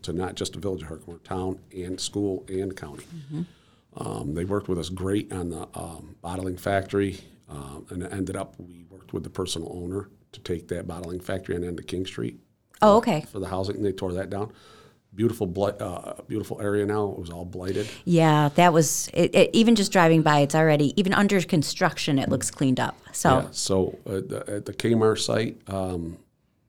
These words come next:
Speaker 1: there is a few more houses down there that sit abandoned.
Speaker 2: Mm-hmm.
Speaker 1: We tried to talk them into that. I don't know if they're gonna eventually go after that for maybe more parking or something else. W-, w-,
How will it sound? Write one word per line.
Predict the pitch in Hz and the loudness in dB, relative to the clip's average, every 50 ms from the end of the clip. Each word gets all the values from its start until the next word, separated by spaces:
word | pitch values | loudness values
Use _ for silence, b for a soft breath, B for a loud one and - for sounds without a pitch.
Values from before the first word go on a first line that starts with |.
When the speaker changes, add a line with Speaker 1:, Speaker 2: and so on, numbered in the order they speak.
| _ _ _ _ | _ _ _ _
Speaker 1:
there | 135 135 143 | 0 2 2
is | 139 127 | 2 0
a | |
few | - - 147 139 | -2 0 2 2
more | 123 117 101 | 2 2 2
houses | 107 117 120 - 113 101 | 2 0 0 0 0 0
down | 95 110 107 107 | 2 2 4 4
there | 110 110 107 | 4 2 2
that | 92 87 - | 0 -2 -2
sit | - - - - 110 107 - - - | -2 -2 0 2 2 0 0 -4 -8
abandoned. | 92 82 80 87 92 98 101 104 110 117 117 117 113 - | -10 -8 -8 -6 -4 -2 0 0 0 0 -2 -2 -2 0
Speaker 2:
Mm-hmm. | - 208 185 170 156 165 180 b b b b b b b b b b b b b b b _ _ _ - | 2 4 4 4 4 2 0 b b b b b b b b b b b b b b b _ _ _ -4
Speaker 1:
We | 117 107 | -2 0
tried | - - 107 98 | 2 2 2 2
to | 98 | 0
talk | - 110 95 90 80 - - | 0 0 0 0 0 -2 -2
them | 80 78 90 | -2 -2 0
into | 87 82 80 - 71 | -2 -2 -4 -4 -6
that. | 67 67 73 - - | -6 -6 -6 -8 -8
I | 95 92 | -6 -6
don't | 95 95 - | -6 -4 -4
know | 104 101 92 | -4 -4 -4
if | 92 | -4
they're | - - 90 | -6 -6 -4
gonna | 87 92 92 98 101 | -4 -4 -6 -6 -6
eventually | 95 90 87 95 - - 92 87 | -8 -8 -6 -6 -4 -4 -4 -6
go | 87 90 | -6 -8
after | 92 - - 95 | -8 -6 -4 -4
that | 90 92 | -4 -4
for | - 90 | -6 -6
maybe | 87 85 78 73 - - | -6 -6 -8 -8 -12 -10
more | - - - | -10 -12 -12
parking | - - - 87 95 98 98 - 98 98 98 95 95 87 90 92 | -12 -10 -6 -4 -2 -2 -2 0 2 2 2 2 0 0 -2 -6
or | 80 78 | -8 -8
something | 76 - - 92 87 - 82 78 - - _ | -6 -4 -4 -4 -4 -4 -4 -6 -6 -8 _
else. | - 95 101 95 101 101 - - - - - - | -6 -4 -2 -2 0 0 0 0 0 0 -2 -4
W-, | - - - 104 107 | -8 -6 -4 -4 -4
w-, | - - 120 - - - - | -2 -4 -6 -6 -8 -12 -18